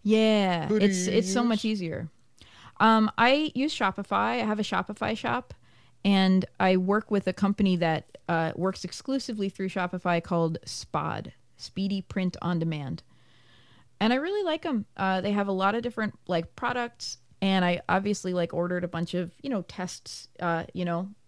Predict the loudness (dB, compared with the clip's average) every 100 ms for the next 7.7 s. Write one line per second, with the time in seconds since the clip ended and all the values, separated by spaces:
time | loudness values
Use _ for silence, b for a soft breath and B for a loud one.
0 | _ -20 -18 -6 0 0 0 -2 -4 -2
1 | -6 -6 -8 -8 -6 -4 -4 -6 -10 b
2 | b b b b _ 0 0 -2 -4 -2
3 | -2 -2 -4 0 0 2 0 -2 -2 -4
4 | -6 -10 _ -10 -8 -4 -2 -2 -4 -8
5 | -10 -6 -6 -6 -10 -6 -2 -2 -2 -6
6 | -6 -2 -2 -2 -2 -2 -4 -4 -4 -6
7 | -10 _ -12 -6 -2 -2 -4